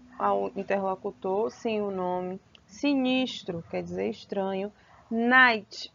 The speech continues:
balada, festa. Já na região da Bahia, temos outras expressões. Opa aí, ó. Olhe para isso, olhe. Vixe!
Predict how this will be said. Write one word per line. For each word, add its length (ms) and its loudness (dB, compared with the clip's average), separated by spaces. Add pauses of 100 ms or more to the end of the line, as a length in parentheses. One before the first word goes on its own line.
balada, 800 0 (480)
festa. 680 -2 (1500)
Já 300 12
na 120 10
região 460 2
da 120 2
Bahia, 720 -4 (1000)
temos 540 -2 (340)
outras 480 4
expressões. 920 -6 (120)
Opa 280 2
aí, 300 2
ó. 260 2 (920)
Olhe 440 2
para 400 0
isso, 400 -8
olhe. 500 -2
Vixe! 1040 -2